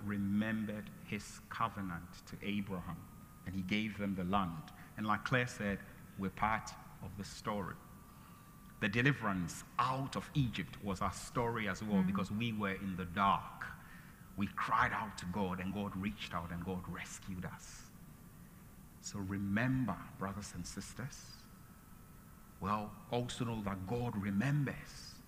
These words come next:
Speaker 1: and the psalmist calls us to praise God and to live for him. I just want to change things a
Speaker 2: We're
Speaker 1: bit.
Speaker 2: gonna go for part two.
Speaker 1: Yeah, and just move us into Luke chapter nineteen. If you want to just stand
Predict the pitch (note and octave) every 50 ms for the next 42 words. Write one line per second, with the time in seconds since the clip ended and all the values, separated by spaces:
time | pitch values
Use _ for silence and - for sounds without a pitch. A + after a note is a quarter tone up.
0 | - - - - - - - - - - - - - - F2+ F2 F#2 F#2 - -
1 | - A2 G#2+ G#2+ G2+ F2+ E2 - - - G#2 G2 G2+ G2 - F#2 E2+ - - -
2 | - - - - - - - - - - - - - - - - G2 F#2+ G2 G2
3 | - - - F2+ F2 D2+ - - - - - - - - - - - - - -
4 | F2+ E2+ - - F2+ F2+ G2+ - - - E2+ - - F2+ F2 - - - - -
5 | - - - - - - - - F2+ F#2+ - - - B2+ A2+ G2+ - - - F#3+
6 | F3+ E3+ E3 D#3+ - - - C#3+ B2+ A#2+ - G#2 F#2+ A#2 B2+ C#3 G#3 G#3 G#3 G#3
7 | G#3 G3+ - - - - G3+ F#3+ G3 - - G#3 F#3+ F3+ F#3 - - - - -
8 | - - - - - - - - B2 A#2+ A2+ A#2 A#2+ D3+ - D#3 D#3+ E3+ F#3 F3+
9 | D#3 D#3 D3 - - C3 A#2 - A#2+ A#2+ C3+ D3+ D3+ D3 - - - - - A#2
10 | A#2+ C3 C3+ C3+ B2 A2+ - - B2 A#2 C3 C3+ C#3+ D3+ E3+ D#3+ - - E3 D#3
11 | - - G3+ F3+ D#3+ D3+ C3+